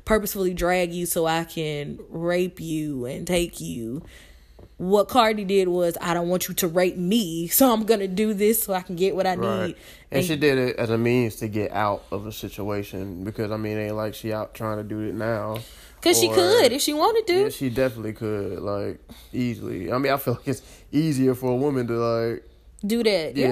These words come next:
Speaker 1: yeah.
Speaker 2: than, than a dude.
Speaker 1: And especially with her, her power, and that, and that's something else. C-, Kelly and Cosby were in positions of power, and I think that a
Speaker 2: Yeah.
Speaker 1: lot of times people in certain situations, like,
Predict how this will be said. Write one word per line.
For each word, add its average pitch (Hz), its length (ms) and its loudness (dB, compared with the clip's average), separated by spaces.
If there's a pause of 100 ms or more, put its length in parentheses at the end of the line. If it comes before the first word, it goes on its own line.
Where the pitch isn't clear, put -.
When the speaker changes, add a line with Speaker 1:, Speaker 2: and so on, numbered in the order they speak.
(220)
Speaker 1:
yeah. 117 60 0
Speaker 2:
than, 120 220 -2
than 117 140 -2
a 113 80 -4
dude. 113 460 -2 (160)
Speaker 1:
And 226 100 2
especially 254 300 -2
with 214 160 2
her, 202 320 0
her 196 260 0 (200)
power, 202 280 2
and 214 160 -2
that, 233 140 4
and 214 120 0
that's 226 160 0
something 185 320 -2
else. 107 460 -6 (800)
C-, - 220 -2
Kelly 247 360 2
and 220 80 -4
Cosby 202 400 -2
were 180 220 0
in 175 160 -4
positions 175 460 -4
of 156 80 -4
power, - 500 -4 (340)
and 190 80 0
I 190 60 4
think 214 200 -2
that 196 100 4
a - 20 2
Speaker 2:
Yeah. 185 60 2
Speaker 1:
lot 190 180 4
of 196 60 2
times 185 260 -2
people 180 440 -2
in 170 180 -6
certain 185 280 -2
situations, 175 800 -4
like, - 380 -6